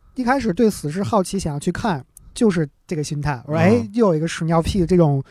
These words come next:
Speaker 1: 魂不吝。
Speaker 2: 嗯。
Speaker 1: 但是看下来就觉得，哦。
Speaker 2: 就不够。
Speaker 1: 就不，我觉得可能就是，我觉得可能就是对于我来说不够。
Speaker 2: 嗯。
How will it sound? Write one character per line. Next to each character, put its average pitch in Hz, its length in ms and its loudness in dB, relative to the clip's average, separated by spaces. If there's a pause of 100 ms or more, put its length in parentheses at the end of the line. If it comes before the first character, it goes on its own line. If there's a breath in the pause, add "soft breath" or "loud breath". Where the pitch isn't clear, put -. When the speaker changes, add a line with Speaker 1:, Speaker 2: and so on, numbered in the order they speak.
(200 soft breath)
Speaker 1:
魂 180 200 4
不 214 100 6
吝。 220 200 6 (100)
Speaker 2:
嗯。 117 240 0 (680 soft breath)
Speaker 1:
但 269 120 0
是 240 160 -2 (120)
看 247 240 -2
下 202 100 0
来 175 160 0
就 180 160 4
觉 156 220 2
得， 147 240 0 (420)
哦。 135 340 0 (480)
Speaker 2:
就 - 120 -8
不 123 100 -6
够。 - 180 0 (160)
Speaker 1:
就 156 120 -8
不， 156 120 0 (120)
我 170 120 0
觉 170 60 -4
得 196 60 0
可 165 100 -6
能 170 100 0
就 185 60 -4
是， 185 60 -6
我 165 180 0
觉 160 80 2
得 196 80 0
可 170 100 -6
能 156 80 -2
就 165 80 -2
是 165 60 0
对 175 140 0
于 - 20 2
我 160 100 0
来 117 80 -10
说 143 120 -6
不 - 140 -8
够。 - 260 -8
Speaker 2:
嗯。 98 680 -10